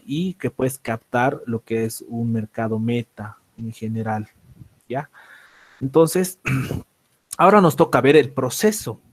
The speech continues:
de cómo se elabora esta investigación de mercados, ¿ya? No se olviden que esto, eh, estas diapositivas o estas presentaciones que yo se los re-, realizo están en base al texto que está en la plataforma, ¿ya?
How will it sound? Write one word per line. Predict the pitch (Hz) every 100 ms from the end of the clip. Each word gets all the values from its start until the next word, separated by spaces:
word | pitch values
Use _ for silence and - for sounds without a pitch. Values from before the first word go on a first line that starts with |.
| _
de | 110
cómo | 113 151 147
se | 143 113
elabora | 110 120 135 -
esta | 117 117 -
investigación | 220 110 - 113 - 117
de | 117
mercados, | 131 131 175 165 131 - - -
¿ya? | 123 165 - _ - - - _
No | 185
se | 220 254
olviden | 196 170 165 220
que | 214 139 101
esto, | 147 - - 160 175 -
eh, | 131 120 117 117
estas | 123 151 165
diapositivas | 143 135 120 120 - 127 147 175
o | 139
estas | 139 147
presentaciones | - 131 - 120 120 - 131 131 131
que | 113
yo | 123
se | -
los | 120 120
re-, | 113 110
realizo | 117 117 117 120 - 156
están | 131 156 156
en | 131
base | 127 127 117
al | 107
texto | 123 - - 147
que | -
está | 104 - 135 135
en | 147 135
la | 113
plataforma, | 101 101 117 - 147 143 139 110 104 _ _
¿ya? | 107 113